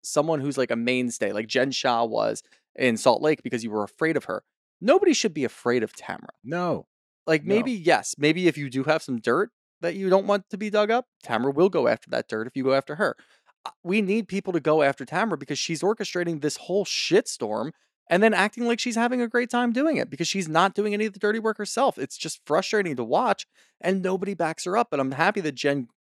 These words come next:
Speaker 1: grew a spine, stood up, and went at Tamara.
Speaker 2: But to your point, what you just said, in the first episode, she offers up the information. She does not hide behind a whole lot. She says, "Yeah, I was the one that fucked it up." She does say, like,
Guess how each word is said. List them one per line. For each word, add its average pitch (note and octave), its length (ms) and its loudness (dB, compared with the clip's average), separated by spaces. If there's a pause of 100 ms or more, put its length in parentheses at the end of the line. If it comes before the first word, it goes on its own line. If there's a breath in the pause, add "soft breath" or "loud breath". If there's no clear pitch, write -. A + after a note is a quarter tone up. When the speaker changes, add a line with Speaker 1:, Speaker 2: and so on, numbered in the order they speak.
(340)
Speaker 1:
grew E3+ 220 4
a B3 60 4
spine, B2+ 500 -2 (380)
stood F#3 320 4
up, C3 240 6
and C#3 180 -2
went C3+ 180 4
at D#3 160 0
Tamara. A#3 400 -6 (160)
Speaker 2:
But C#3+ 200 -8
to D3 120 -8
your C#3+ 240 -2
point, C3 480 -4
what G2 220 -10
you G2 80 -8
just F#2 400 -4
said, G2+ 400 -4 (400)
in C3 140 -4
the B2 100 0 (160)
first D#3+ 300 -4
episode, F2 680 -4
she C3+ 260 0
offers A#2+ 460 -4
up A#2 200 0
the F2+ 100 -8
information. F#2 640 -6
She G2 160 -10
does G2 320 -6
not G2 240 -6
hide A#2+ 320 -6
behind F2 560 -8 (760)
a G#2+ 100 -6
whole D#3 260 0
lot. - 280 -4
She C#3+ 160 -6
says, D3 420 -6
"Yeah, G#2+ 140 -2
I G#2+ 160 -2
was A2+ 140 -4
the A2+ 80 -2
one G#2 100 -2
that G2 140 -8
fucked E2+ 260 -8
it C2 80 -10
up." F2+ 220 -6
She G#2 100 -12
does G#2 260 0
say, G2 200 0
like, E2+ 240 -2